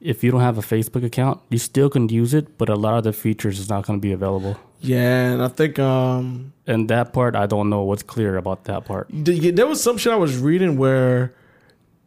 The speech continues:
Speaker 2: people already have Oculus. They're worrying about, "Okay, if I have to access through,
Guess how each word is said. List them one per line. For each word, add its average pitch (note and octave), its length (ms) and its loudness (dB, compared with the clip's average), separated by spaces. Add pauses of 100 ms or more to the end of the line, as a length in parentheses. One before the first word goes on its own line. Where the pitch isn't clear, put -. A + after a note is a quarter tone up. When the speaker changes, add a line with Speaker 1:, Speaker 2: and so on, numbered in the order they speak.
(160)
Speaker 2:
people F3 340 0
already D3 180 4
have C3+ 100 0
Oculus. B2+ 420 -2
They're D#3+ 140 2
worrying C#3+ 240 2
about, C3 280 0
"Okay, C3 480 0 (120)
if C#3 180 -2
I D3+ 40 2
have D3 100 -2
to C3+ 160 -2
access C3+ 400 -2
through, B2+ 240 -4